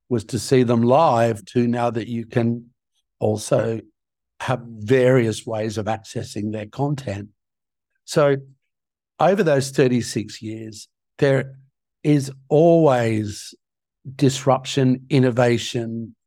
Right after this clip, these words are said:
and that's what moves creative industries forward. And what South by Southwest is, if you've got that next innovation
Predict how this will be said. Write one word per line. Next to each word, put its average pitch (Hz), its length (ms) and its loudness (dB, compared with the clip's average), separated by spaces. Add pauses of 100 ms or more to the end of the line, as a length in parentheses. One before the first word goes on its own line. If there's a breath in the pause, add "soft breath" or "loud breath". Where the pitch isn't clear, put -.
(680)
and 139 220 4
that's 170 300 -2
what 135 180 2
moves 131 340 2
creative 117 500 0
industries 107 560 -8
forward. 110 500 -8 (1120)
And 139 480 2 (480)
what 170 200 2
South 156 320 0
by 139 120 2
Southwest 135 680 -6
is, 156 240 0
if 135 220 -6
you've 165 200 0
got 180 280 0
that 120 180 0
next 120 340 -6
innovation 110 760 -6